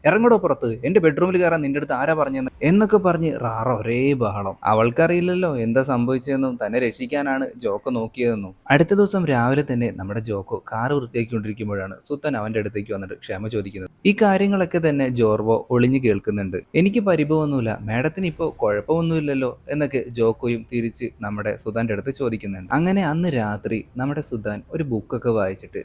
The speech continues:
റേഡിയോയിൽ ചെറുതായിട്ട് പാട്ടൊക്കെ വെച്ച് ഇങ്ങനെ കേട്ടുകൊണ്ടിരിക്കുമ്പോഴാണ് റേഡിയോയിലെ പാട്ട് മാറിയിട്ട് വേറെന്തോ ഒരു പരിപാടി ഓട്ടോമാറ്റിക്കായിട്ട് ആവുന്നത്. അവനത് വീണ്ടും ആ ഒരു സെയിം പാട്ട് തന്നെ വെക്കുകയാണ്.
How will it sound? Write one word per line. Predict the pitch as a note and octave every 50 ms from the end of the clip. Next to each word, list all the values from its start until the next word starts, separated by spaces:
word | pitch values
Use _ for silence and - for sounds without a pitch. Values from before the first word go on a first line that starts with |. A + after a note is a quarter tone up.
| - C3+
റേഡിയോയിൽ | C#3+ D3+ D3+ D3+ D#3 D#3 D#3 D3 B2+ - -
ചെറുതായിട്ട് | - A#2+ A#2+ B2+ C3+ C3+ C#3 C#3+ C3+ - A2+
പാട്ടൊക്കെ | - - G#2 G2+ G#2+ G#2 - A#2+ A#2+ A#2+
വെച്ച് | G#2 G2 - -
ഇങ്ങനെ | G#2 G#2 A2 G#2+ -
കേട്ടുകൊണ്ടിരിക്കുമ്പോഴാണ് | G2+ F#2+ - G#2+ G#2 G2+ G2+ G2 - G2 F#2+ G2 F#2+ F#2+ G2+ B2+ B2
റേഡിയോയിലെ | E3+ F3+ F#3 G3+ G3 F#3+ F3+
പാട്ട് | - - A#2 G#2+ G#2 G#2 - - A#2
മാറിയിട്ട് | A2+ G#2 G2 G2 F2 - A2+
വേറെന്തോ | B2+ D3+ E3+ F3+ E3 D3+ C#3 C#3
ഒരു | C3+ C#3
പരിപാടി | C3 A#2 G#2+ G#2 G2+ G2+ G#2 G2+ - -
ഓട്ടോമാറ്റിക്കായിട്ട് | A#2+ A#2 A#2 - C3 C#3 C#3 C3 C#3 A#2+ B2 A#2 A2 A2+ G#2
ആവുന്നത്. | F#2 F2+ F#2 F#2 E2 - - - - - - - - -
അവനത് | G#3 A3 A3 G#3 G3+
വീണ്ടും | F3+ E3 C#3 C3+ C#3 C3+ D3+ - -
ആ | A2+ A2+
ഒരു | C3 C3+ C3+ C#3+
സെയിം | C#3 - C3+ C3 C#3+ D#3+
പാട്ട് | D3 C3 A#2 A2 - A2+
തന്നെ | A2+ A2+
വെക്കുകയാണ്. | G#2+ G#2 F#2+ - - A2+ G2+ F#2 F#2+ F#2+